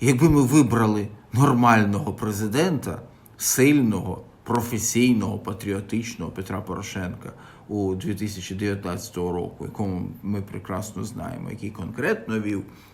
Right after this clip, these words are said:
Україну в Є С і в нато головне. І ми, е, і дуже ймовірно, що за ці кілька років,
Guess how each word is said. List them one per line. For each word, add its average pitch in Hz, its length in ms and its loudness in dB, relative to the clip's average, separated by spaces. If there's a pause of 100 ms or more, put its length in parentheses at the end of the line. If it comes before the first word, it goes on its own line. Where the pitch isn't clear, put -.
Україну 101 580 -4 (300)
в - 20 -10
Є 101 260 -2
С - 200 -8
і 98 40 -4
в 98 80 -2
нато 95 500 -4
головне. - 400 -12 (1200)
І 147 120 6
ми, 147 300 4 (340)
е, 110 180 0
і 147 440 6
дуже 143 500 6
ймовірно, 135 680 6
що 107 460 0 (200)
за 104 580 2
ці 110 500 0 (100)
кілька 104 600 2
років, 107 600 2